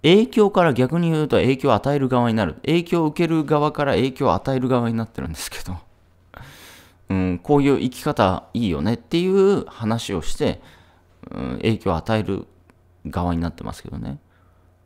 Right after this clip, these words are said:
うん、でも、多くの人は影響を受けてると。「あの人はこうだ、この人はこうだ、あの人、あ、隣の芝生は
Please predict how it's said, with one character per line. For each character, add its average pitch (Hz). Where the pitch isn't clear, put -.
う 123
ん、 87
で 131
も、 139
多 147
く 143
の 139
人 147
は 151
影 90
響 85
を -
受 78
け -
て -
る -
と。 -
「あ 95
の 98
人 -
は 73
こ -
う 73
だ、 -
こ 95
の 117
人 -
は 71
こ 65
う -
だ、 -
あ -
の -
人、 -
あ、 95
隣 123
の 123
芝 104
生 -
は 92